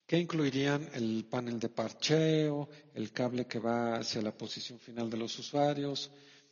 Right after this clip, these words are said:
la placa, el jack, si hubiera algún punto de consolidación en medio. Y pues este tipo de cableado se, se entiende que sería,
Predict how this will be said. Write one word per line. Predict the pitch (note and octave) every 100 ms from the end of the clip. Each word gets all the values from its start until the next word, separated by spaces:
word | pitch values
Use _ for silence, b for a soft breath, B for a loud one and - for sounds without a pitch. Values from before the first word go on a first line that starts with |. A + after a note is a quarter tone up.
| B -
la | A2+ G#2+
placa, | B2 C3 C3 B2+ B2 A#2+ A2+
el | G2+
jack, | G2 A#2 A#2+ A#2+ - - b b b
si | - -
hubiera | A2+ B2 A#2+
algún | A#2+ B2
punto | A#2 A#2+ A#2+
de | A2
consolidación | A2+ G#2 A2 G#2+ G#2 - A2
en | G#2+
medio. | G#2 - B2 _ _ _ _ _ b b b b b b _
Y | F3+ E3+ F3
pues | F#3 E3
este | E3+ F3+
tipo | F3 F3 F3
de | E3
cableado | - D#3 D#3 D#3+ D#3+
se, | D3 C#3+ C3+ C3 C3+ - -
se | - C#3+
entiende | C3 A#2 D3+ D3+ D3+
que | C#3+ C3+
sería, | A#2+ C#3 C3 C#3 C#3 C3+ B2